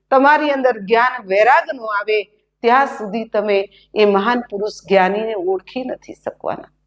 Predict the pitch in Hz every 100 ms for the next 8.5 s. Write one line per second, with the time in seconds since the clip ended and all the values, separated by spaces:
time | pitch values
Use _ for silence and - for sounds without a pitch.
0 | _ _ _ 160 185 185 202 202 202 180
1 | 175 214 220 - 190 - 190 185 196 190
2 | 190 185 196 190 202 180 190 196 196 -
3 | - - - 202 269 330 320 285 330 330
4 | 285 - 339 294 220 220 254 285 285 294
5 | 277 285 285 _ _ _ _ 262 254 262
6 | 277 285 220 208 254 - 277 294 277 285
7 | 285 - _ _ - 277 311 311 330 247
8 | 226 233 254 277